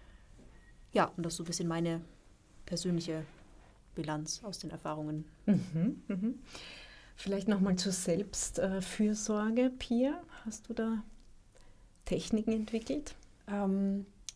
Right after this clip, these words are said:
Speaker 3: nicht konkret Techniken, aber was irgendwie sehr geholfen hat, waren auf jeden Fall, was du eh schon angesprochen hast, die ganzen Treffen und dieser, dieser Austausch irgendwie, dass man da weiß, okay, man ist nicht alleine und die anderen erleben was Ähnliches oder dasselbe irgendwie sogar.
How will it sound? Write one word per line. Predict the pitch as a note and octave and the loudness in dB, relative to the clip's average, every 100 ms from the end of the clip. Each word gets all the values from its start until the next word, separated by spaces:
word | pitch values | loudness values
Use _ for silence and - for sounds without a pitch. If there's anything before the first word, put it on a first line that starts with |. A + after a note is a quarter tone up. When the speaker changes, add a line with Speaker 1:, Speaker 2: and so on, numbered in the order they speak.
| - - - | -14 -20 -2
Speaker 3:
nicht | G3 B3 | 0 0
konkret | - B3+ - G#3 G3+ | -2 -4 0 -4 -2
Techniken, | F#3+ F#3 G3+ G3 G3+ | -2 -2 -6 -6 -4
aber | F#3 F#3 | 0 0
was | F#3 F#3 - | -2 -6 -6
irgendwie | F#3+ F#3+ F#3 | 0 2 2
sehr | F#3 F3+ | 0 -2
geholfen | F3+ F3+ F3+ F#3 | 0 -2 -2 -4
hat, | F#3 | -2
waren | F3 F3+ | -4 -4
auf | F#3 | -4
jeden | F#3 F3+ | -4 -2
Fall, | F3+ F3+ | -4 -4
was | F3+ | -6
du | - | -8
eh | |
schon | G3 F#3+ | -8 -4
angesprochen | F#3 F#3+ F#3+ F#3 | -4 -2 -4 -4
hast, | F#3+ F#3+ | -6 -6
die | |
ganzen | F#3 F#3 G3 | -6 -6 -8
Treffen | - G3 F#3+ G3+ G3 | -6 -4 -4 -6 -4
und | F#3+ F#3+ | -6 -4
dieser, | F#3 F3+ F#3 F#3 - - - | -2 -2 -2 -6 -18 -8 -2
dieser | F#3 - | 0 2
Austausch | F#3 G3 G3 - F#3+ G3 F#3+ | 0 0 -4 0 4 4 2
irgendwie, | F#3 F#3+ F#3+ F#3+ F#3+ F#3+ - - | 0 2 2 2 0 -4 -18 -12
dass | F#3+ F#3+ | -2 2
man | F#3 | 4
da | F3+ | 4
weiß, | E3+ F3 F3+ | 2 0 -2
okay, | F#3 F#3 | -2 0
man | F3+ | 0
ist | F#3 - | -2 -6
nicht | F#3 F#3 | -4 -4
alleine | F3+ F3+ F#3 | -2 2 2
und | F#3 | 2
die | - | 2
anderen | F3+ F#3 | 2 2
erleben | F#3 F3+ F3+ F3+ F#3 - - - - - - | 2 2 2 0 -2 -6 -18 -20 -20 -16 -2
was | F#3 | -2
Ähnliches | - F#3 G3+ G3+ F#3 | 4 4 4 2 0
oder | F3 E3+ | 0 2
dasselbe | F3+ - F3 F3+ F#3 | 0 2 2 2 2
irgendwie | F#3+ F#3+ G3 | 2 2 0
sogar. | F#3+ F#3+ F#3 G3 | 0 2 2 0